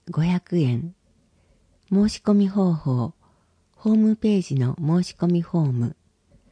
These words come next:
十一月十日、月曜日受付開始。申し込み問い合わせ、福岡県立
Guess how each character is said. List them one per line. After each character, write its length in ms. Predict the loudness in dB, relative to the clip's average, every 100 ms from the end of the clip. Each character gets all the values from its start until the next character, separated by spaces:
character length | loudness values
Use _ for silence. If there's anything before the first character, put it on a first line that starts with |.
| _ _ _ _
十 140 | -2 2
一 300 | 2 0 -2
月 280 | -2 -4 -4
十 220 | -2 -2
日、 280 | -2 -4 -4 _ _ _
月 320 | -4 -4 0
曜 220 | 2 2
日 240 | 0 -4 -6 -12
受 220 | -4 -4
付 320 | -4 -6 -6
開 260 | -4 -4 -4
始。 320 | -4 -6 -6 _ _ _ _ _ -20 _ _ _
申 180 | 2 2
し 120 | 2 0
込 120 | 2
み 160 | 2
問 260 | 2 2 2
い 80 | 2
合 80 | 0
わ 140 | -2
せ、 280 | -2 -6 -6 _ _ _ _ -20
福 240 | -4 -2
岡 260 | 0 -2 -4
県 320 | 0 2 2
立 380 | -2 -4 -6